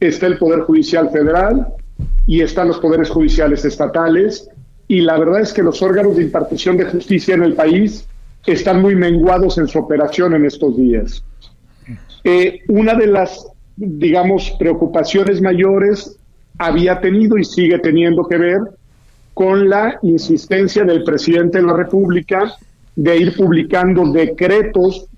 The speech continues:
decretos administrativos, decretos del presidente, para decirlo de una manera muy concreta, en la cual, pues, ha venido asumiendo decisiones que en algunos casos podrían invadir facultades del Poder Legislativo,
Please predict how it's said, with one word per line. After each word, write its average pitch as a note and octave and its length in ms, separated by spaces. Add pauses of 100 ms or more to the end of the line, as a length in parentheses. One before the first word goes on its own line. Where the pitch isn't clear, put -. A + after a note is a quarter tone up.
(120)
decretos D#3 640
administrativos, D3 960
decretos D#3+ 500
del C#3 200
presidente, D#3 840
para C#3+ 200
decirlo D3+ 560 (360)
de D#3 120
una D#3 120
manera D3 300
muy D#3 140
concreta, E3+ 680 (460)
en F#3 280
la F3 160
cual, C4 320
pues, B3 220
ha A3+ 80
venido A#3+ 360 (120)
asumiendo G#3+ 720
decisiones G#3 1080 (300)
que F3 120
en E3 80
algunos F#3 400
casos G3 420
podrían F3+ 480
invadir E3+ 600
facultades D#3 760
del C#3+ 140
Poder D3 260
Legislativo, F#3 960